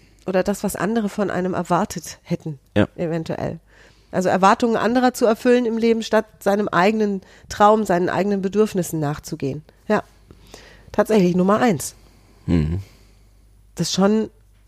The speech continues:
Speaker 1: verrückt, ne, wie oft oder wie gerne wir, und vielleicht liegt es an unserer Natur als Mensch,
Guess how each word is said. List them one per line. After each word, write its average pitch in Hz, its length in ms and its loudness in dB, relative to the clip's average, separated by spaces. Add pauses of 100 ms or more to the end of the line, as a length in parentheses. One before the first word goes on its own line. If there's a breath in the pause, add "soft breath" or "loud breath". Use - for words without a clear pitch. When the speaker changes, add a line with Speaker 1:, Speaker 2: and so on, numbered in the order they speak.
(120)
Speaker 1:
verrückt, 233 420 0
ne, 196 140 0
wie 190 200 -2
oft - 320 0
oder 190 180 2
wie 190 100 -2
gerne 208 380 2
wir, 208 160 4
und 196 120 0
vielleicht 190 280 2
liegt 214 180 -2
es 214 100 -2
an 175 160 -2
unserer 190 320 0
Natur 214 580 2
als - 220 -2
Mensch, 208 460 0